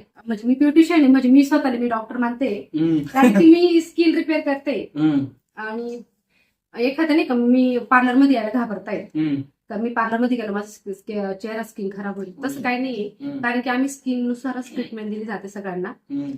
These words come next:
Speaker 1: आणि ज्या तुम्ही मार्केटमधून तुमच्या मनांच्या क्रीमा घेऊन येश-, ये-, येताय,
Speaker 2: हम्म.
Speaker 1: ते तुमचं नुकसानच करणार आहे.
Speaker 2: ओके.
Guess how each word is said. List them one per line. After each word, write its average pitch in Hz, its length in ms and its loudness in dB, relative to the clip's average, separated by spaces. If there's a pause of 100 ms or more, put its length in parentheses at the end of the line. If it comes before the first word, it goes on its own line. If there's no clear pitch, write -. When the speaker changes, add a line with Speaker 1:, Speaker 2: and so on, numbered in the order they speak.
(120)
Speaker 1:
आणि 208 180 -6 (100)
ज्या 262 160 0
तुम्ही 302 220 2
मार्केटमधून 262 680 -2
तुमच्या 247 220 -4
मनांच्या 226 360 -4
क्रीमा 233 260 -6
घेऊन 247 220 -2
येश-, 214 300 -8
ये-, 214 260 -10
येताय, 220 440 -8 (220)
Speaker 2:
हम्म. 285 240 -6
Speaker 1:
ते 247 60 -2
तुमचं 254 280 -4
नुकसानच 233 380 -10
करणार 220 320 -12
आहे. - 380 -16
Speaker 2:
ओके. 139 340 -6